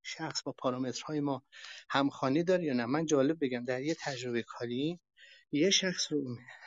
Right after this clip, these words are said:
پیدا کرده بودم که دقیقاً اون چیزی که می‌خواستم در اجراش، در توانش بود، ولی چون به این پارامترها ن-، جواب نداد،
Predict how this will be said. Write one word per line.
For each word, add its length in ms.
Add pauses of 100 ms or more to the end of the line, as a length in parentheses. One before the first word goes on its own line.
(320)
پیدا 260
کرده 320
بودم 200
که 260
دقیقاً 460
اون 260
چیزی 300
که 140
می‌خواستم 600 (400)
در 280
اجراش، 500
در 240
توانش 480
بود، 160 (600)
ولی 140
چون 220
به 60
این 100
پارامترها 600
ن-، 180
جواب 360
نداد، 440